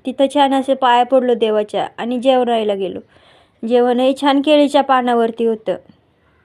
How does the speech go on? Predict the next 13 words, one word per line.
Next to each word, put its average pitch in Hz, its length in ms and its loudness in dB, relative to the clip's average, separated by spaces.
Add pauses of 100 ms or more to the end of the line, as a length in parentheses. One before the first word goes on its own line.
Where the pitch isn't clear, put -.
(1900)
त्यांनी 226 340 -4 (320)
छान 233 220 0
अशी 226 360 -6 (520)
मूग 240 240 -6
डाळीची 247 440 0
कोशिंबीर 254 580 -2
केली 240 160 -2
होती, 226 220 -4
पुऱ्या 240 320 -2
होत्या, 233 340 -2
छोलेची 240 440 -4
भाजी 247 300 -2
होती, 233 340 -4